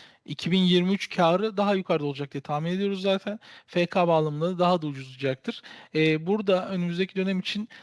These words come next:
ya burada şuna bakılıyor. Ne yazık ki piyasa aracı kurumları şöyle fiyatlıyor. Piyasadaki, borsadaki işlem hacimleri geriledikçe aracı kurumlarda da, aracı kurum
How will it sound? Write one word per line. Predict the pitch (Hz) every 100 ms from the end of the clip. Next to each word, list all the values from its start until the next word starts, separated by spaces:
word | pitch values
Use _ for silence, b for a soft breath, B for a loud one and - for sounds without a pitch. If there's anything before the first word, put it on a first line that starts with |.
| B -
ya | 156 156 170
burada | 214 214
şuna | - 214 214
bakılıyor. | 170 - 135 139
Ne | 170
yazık | 156 143
ki | -
piyasa | - 175 165 - 160 185
aracı | 160 165 175
kurumları | 160 160 170
şöyle | 175 151
fiyatlıyor. | 143 135 117 - 139 190 - B B -
Piyasadaki, | 190 196 185 156 - - 165 220 -
borsadaki | 156 143 165 160 147 143 151
işlem | - 175
hacimleri | 156 139 135 131
geriledikçe | 131 151 170 185 - - 156 - B B B
aracı | 160 190 196
kurumlarda | - 185 170 151 139 139 139
da, | 151
aracı | 147 160
kurum | 175 147